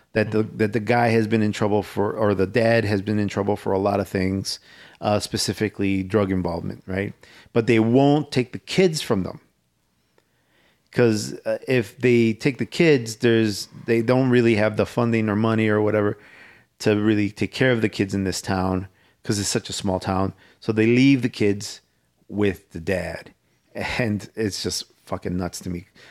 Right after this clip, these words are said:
Speaker 1: to think that there's a s-, there's a certain amount of reality
Speaker 2: Mm-hmm.
Speaker 1: in this, in this story. But anyway, there's a police officer sitting outside of the house protecting the teacher just in case.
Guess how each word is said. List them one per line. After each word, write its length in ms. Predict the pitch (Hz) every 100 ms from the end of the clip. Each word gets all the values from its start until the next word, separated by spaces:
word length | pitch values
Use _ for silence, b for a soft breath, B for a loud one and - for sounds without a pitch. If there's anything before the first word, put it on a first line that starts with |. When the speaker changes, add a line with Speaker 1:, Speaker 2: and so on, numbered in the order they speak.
| B
Speaker 1:
to 100 | -
think 200 | 131 160
that 180 | 135 110
there's 240 | 135 127 113
a 40 |
s-, 280 | 104 - -
there's 280 | 123 113 104
a 80 |
certain 260 | 95 127 113
amount 200 | 107 107
of 100 | 104
reality 580 | 104 98 98 101 98 98 _ _ _ _
Speaker 2:
Mm-hmm. 200 | 135 117
Speaker 1:
in 140 | 113 101
this, 220 | 95 - _ -
in 100 | 98
this 140 | 87
story. 320 | - 92 95 -
But 120 | 110
anyway, 300 | 165 147 107 - B B B
there's 240 | 135 131 120
a 60 |
police 320 | 107 151 180 180
officer 380 | 151 151 139
sitting 260 | 131 - 147
outside 320 | 139 - 139
of 60 | 123
the 60 |
house 440 | 113 120 120 - - b b b
protecting 680 | - - 127 - 120 113 120
the 120 | 113
teacher 320 | 104 120 101
just 240 | 104 165 -
in 80 | 120
case. 500 | 110 107 104 -